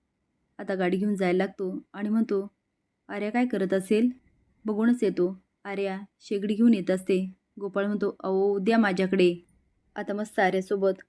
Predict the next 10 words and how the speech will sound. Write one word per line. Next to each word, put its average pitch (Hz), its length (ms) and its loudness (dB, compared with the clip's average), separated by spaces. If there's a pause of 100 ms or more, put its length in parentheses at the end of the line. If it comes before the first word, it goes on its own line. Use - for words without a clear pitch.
(200)
गोडगोड 214 280 0
बोलत 190 320 0
असतो 190 440 0 (500)
आणि 208 140 -4
म्हणतो, 214 420 -2 (140)
"अहो, 196 220 0
एवढं 208 260 0
जड 190 240 0
का 240 140 0
उचललं?" 190 500 0